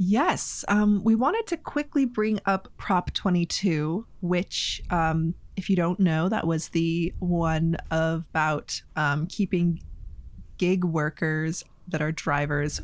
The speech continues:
for, uh, companies such as Lyft and Uber as gig workers and not including them as full employees. And unfortunately, the proposition passed after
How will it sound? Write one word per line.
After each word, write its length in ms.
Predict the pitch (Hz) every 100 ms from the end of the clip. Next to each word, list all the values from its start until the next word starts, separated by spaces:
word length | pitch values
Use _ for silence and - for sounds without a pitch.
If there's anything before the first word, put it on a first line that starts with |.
| -
for, 440 | - 151 151 151 151
uh, 180 | 151 147
companies 400 | - 202 170 156
such 220 | - -
as 100 | 170
Lyft 260 | 160 156 -
and 120 | 165 170
Uber 460 | 269 262 247 233 - - - - -
as 480 | 180 175 160 160 - - - -
gig 240 | 160 156
workers 460 | 147 - - - -
and 200 | 165 156
not 300 | 151 139 -
including 560 | 160 175 - 165 156
them 160 | 151 147
as 220 | - 165
full 180 | - 156
employees. 680 | - - 57 - - - - - - - - -
And 200 | 160 156
unfortunately, 880 | 170 285 285 262 254 240 233 240 -
the 140 | 208
proposition 600 | 196 190 196 160 185 175
passed 680 | 170 190 170 175 - - - -
after 640 | 185 151 - 165 160 160